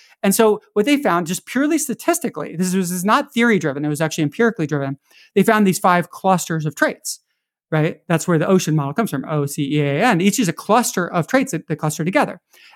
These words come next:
And then people also replicated this work by, instead of having people describe themselves, they had people describe each other. And so they, they seem to get similar results. Now, some psychologists have argued that you need to add a sixth factor, um, that you,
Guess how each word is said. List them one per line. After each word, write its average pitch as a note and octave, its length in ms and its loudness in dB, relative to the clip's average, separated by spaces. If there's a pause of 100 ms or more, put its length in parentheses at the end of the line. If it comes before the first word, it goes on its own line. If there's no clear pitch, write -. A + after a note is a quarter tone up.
And G#3+ 120 6
then A3+ 180 4
people G3+ 280 0
also D#3+ 300 0
replicated D#3+ 480 -2
this C#3+ 180 -8
work C#4 280 0 (240)
by, F3+ 320 2
instead G3 220 0
of G3 60 4
having F3+ 200 2
people D3+ 160 -2
describe D3 360 -4
themselves, A#3 400 0
they F#3 80 -2
had E3 140 -2
people D#3 200 -4
describe D3 300 -6
each C3+ 160 -6
other. D3+ 220 0
And E3 180 -2
so D#3 160 -2
they, D#3 140 -4 (140)
they D#3+ 80 -2
seem D#3+ 160 -4
to D3 60 -8
get C#3+ 140 -8
similar D3 240 -4
results. - 320 -16 (380)
Now, G#3 300 4
some E4 520 2
psychologists A3 540 0
have D#3+ 120 -4
argued D#3+ 440 0
that F#3+ 100 -2
you F3+ 100 -4
need G3+ 120 0
to F#3+ 80 0
add D#3 160 -2
a - 20 -8
sixth D#4 300 -2
factor, - 400 -10 (400)
um, D#3+ 240 2
that F3+ 160 2
you, G3+ 200 -2